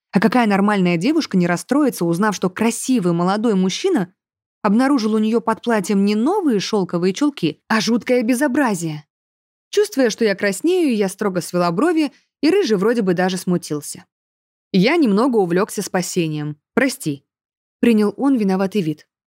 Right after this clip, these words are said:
Подвязки были слишком тугие и нарушали естественный ток крови. "Увлекся?"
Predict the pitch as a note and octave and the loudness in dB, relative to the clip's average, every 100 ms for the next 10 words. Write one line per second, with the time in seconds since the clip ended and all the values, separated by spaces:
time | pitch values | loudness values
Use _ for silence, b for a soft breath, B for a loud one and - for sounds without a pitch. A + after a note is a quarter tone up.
0 | _ F#3 F#3 G3+ G3 G3+ A3 G#3+ A3+ A#3 | _ -2 2 0 0 0 2 0 0 0
1 | G3+ - D#3 E3+ E3 A#3+ D#4 G#3 E3 D#3+ | 0 -4 -6 -4 -2 2 2 0 -2 -2
2 | - D4 F#3 - G3+ G3+ F#3 E3 D#3+ E3 | 0 0 2 0 -4 -2 0 0 0 -2
3 | - D#3 D3+ F3 _ _ _ _ _ _ | 0 0 0 -6 _ _ _ _ _ _
4 | - G#3+ F3+ A#3 A4+ - | 2 4 4 2 0 -2